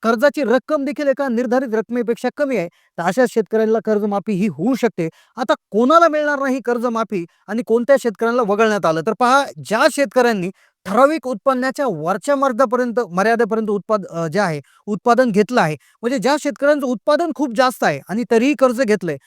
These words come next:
आणि ते फेडलेलं नाही, तर अशा शेतकऱ्यांना अजिबात, म्हणजे कर्ज बुडवे शेतकरी जर असतील, तर त्यांना अजिबात कुठल्याही प्रकारे त्यांना हे मिळणार नाही. दुसरी गोष्ट,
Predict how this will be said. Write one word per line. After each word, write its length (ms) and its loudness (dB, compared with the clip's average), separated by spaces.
आणि 180 -2
ते 140 0
फेडलेलं 480 4
नाही, 160 -4
तर 120 -12
अशा 340 -2
शेतकऱ्यांना 560 -2
अजिबात, 440 2
म्हणजे 240 -6
कर्ज 200 0
बुडवे 320 -2
शेतकरी 380 -6
जर 100 -2
असतील, 300 -4
तर 320 -8
त्यांना 240 2
अजिबात 360 4
कुठल्याही 280 0
प्रकारे 360 -2
त्यांना 260 -2
हे 60 0
मिळणार 260 -2
नाही. 140 -4
दुसरी 300 -4
गोष्ट, 240 -2